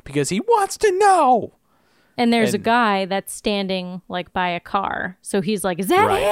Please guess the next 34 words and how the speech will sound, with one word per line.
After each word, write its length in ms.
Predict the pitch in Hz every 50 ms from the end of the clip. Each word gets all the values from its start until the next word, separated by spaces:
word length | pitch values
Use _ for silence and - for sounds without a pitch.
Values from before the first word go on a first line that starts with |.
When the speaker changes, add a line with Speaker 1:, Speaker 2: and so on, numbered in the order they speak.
| 403 - -
Speaker 2:
him?" 100 | - - _ -
Speaker 1:
"Is 100 | - 262
that 160 | 370 370 381 392
him?" 500 | 427 508 508 508 508 427 349 - 151 - -
Ah! 800 | 370 440 453 440 440 440 427 403 381 349 277 220 226 - - -
He's 180 | 165 156 147 -
losing 260 | 147 143 131 131 131
his 100 | 123 113
Speaker 2:
Mm-hmm. 80 | 113 -
Speaker 1:
mind. 420 | 135 131 131 120 107 104 101 - _ _ _ _ _ _ _ _ -
Can't 200 | - 139 123 117 131
handle 340 | 131 131 135 131 107 82 -
it. 80 | - _ _ _ _ _ _ _ - _ _ _ _ _ _ _ _ -
And 120 | 117 123
then 200 | 131 123 123 120
Sarah 440 | 113 - - 170 175 190 185 160 143
Speaker 2:
She 120 | 135 247
Speaker 1:
tells 100 | 156 147
Speaker 2:
goes 180 | 226 220 202 185
back 280 | 196 214 202 196 _ -
to 100 | 220 208
the 100 | 196 185
cops 360 | - 202 190 190 - - -
and 100 | 190 -
she's 160 | 214 202 185
like, 160 | 214 208 175
"You 80 | 233 262
know 140 | 285 311 330
what? 120 | 330 285
Just 200 | - 277 226 -
take 200 | 294 262 254 -
him 140 | 302 285 262
back." 320 | 247 240 233 262 - _ _ _ _ _ _ _ _ _ _ _ _ _ _ _ _ _ _ _ _ _ _ _ -
Speaker 1:
Yeah. 280 | 135 120 113 107 90